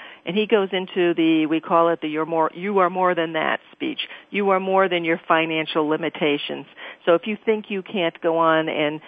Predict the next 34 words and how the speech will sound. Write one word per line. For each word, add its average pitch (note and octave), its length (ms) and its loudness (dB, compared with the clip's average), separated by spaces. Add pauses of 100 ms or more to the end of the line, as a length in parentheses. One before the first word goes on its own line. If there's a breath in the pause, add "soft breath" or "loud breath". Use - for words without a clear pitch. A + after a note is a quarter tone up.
(180 loud breath)
and D#3+ 180 -2
do F3+ 200 2
more E3 280 2
and D#3+ 160 -2
learn E3+ 260 2
more E3+ 220 2
because E3 520 0
you, E3+ 120 -6
you D#3 160 -4
can't D#3+ 280 -2
afford D3+ 380 0
it, D3 140 -2
that D#3+ 160 4
is D#3 140 0
your, D3+ 280 -2
your D3+ 240 -2
misguided D#3 520 0
belief. D3+ 300 -2
You're F3 200 2
more F3+ 280 2
than E3+ 200 -2
your, E3 260 -2 (140)
your D#3 160 0
checkbook - 580 0
balance. D3 480 2 (580 loud breath)
Um, D#3+ 460 6
and F3 160 4
then F#3+ 120 6
he G#3 100 6
went F#3 180 6
on F3 240 4 (100)
to E3 120 -2
do E3 260 0
a E3 60 4